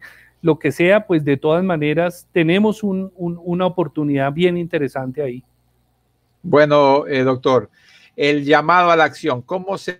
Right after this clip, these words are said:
Speaker 2: lo podría hacer? ¿Cómo se, eh, aquí hay la pregunta de Mario Pinzón, ¿este producto se encuentra en el mercado en Colombia?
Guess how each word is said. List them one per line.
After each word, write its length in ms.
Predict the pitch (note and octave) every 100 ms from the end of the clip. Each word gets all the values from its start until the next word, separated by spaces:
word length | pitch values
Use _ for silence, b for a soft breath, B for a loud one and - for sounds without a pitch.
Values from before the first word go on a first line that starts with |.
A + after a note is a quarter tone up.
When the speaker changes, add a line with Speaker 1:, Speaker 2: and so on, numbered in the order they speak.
| D3+
Speaker 2:
lo 220 | C#3+ C3+
podría 640 | D3 C3+ D3+ D#3+ C#3+ D3
hacer? 420 | B2 B2+ D#3+ D#3+ D#3
¿Cómo 300 | D#3 D3+ D3
se, 160 | C#3+ C3
eh, 360 | C#3+ A#2+ - F#2+
aquí 300 | A2 D#3 D#3
hay 100 | D#3
la 140 | C#3 C#3
pregunta 400 | C3+ D3 C#3 C3+
de 80 |
Mario 260 | B2+ C#3 C#3+
Pinzón, 380 | C#3+ B2+ - C3
¿este 220 | C3+ B2+
producto 380 | D#3+ D3+ E3+ F3
se 100 | D#3+
encuentra 460 | C3+ B2 D3+ E3 E3+
en 60 |
el 60 | D#3
mercado 380 | D3+ C#3 D#3+ D#3+
en 80 | D#3
Colombia? 500 | D3 D#3+ F#3 F3+